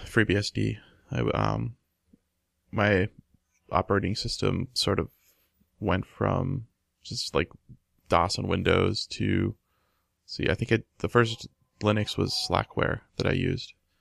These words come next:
Uh, we kind of migrated from Slackware to Red Hat for a bit, I think, and then ended up doing a lot with FreeBSD. Um, I, after I moved to California, the I S P that I worked for, um, all of the servers were FreeBSD boxes, so I got really big into Free-,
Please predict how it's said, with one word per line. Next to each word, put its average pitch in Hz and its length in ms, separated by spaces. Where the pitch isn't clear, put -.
Uh, 92 240
we 113 60
kind 104 180
of 101 100
migrated 95 400
from 110 100
Slackware - 480
to - 160
Red 101 200
Hat 123 240
for 147 120
a 143 60
bit, 147 160
I 143 80
think, 147 320
and 110 100
then 110 120
ended 107 220
up 101 140
doing 104 240
a 90 60
lot 95 240
with - 140
FreeBSD. 104 920
Um, 95 200
I, - 100
after 101 220
I 101 60
moved 98 180
to - 60
California, 92 520
the 107 160
I 98 60
S 98 160
P 104 220
that 101 120
I 98 80
worked 98 240
for, - 320
um, - 320
all 101 160
of 107 100
the 107 60
servers 101 600
were 101 260
FreeBSD - 520
boxes, - 420
so - 80
I 101 60
got 101 200
really 92 380
big 104 180
into 90 140
Free-, 92 220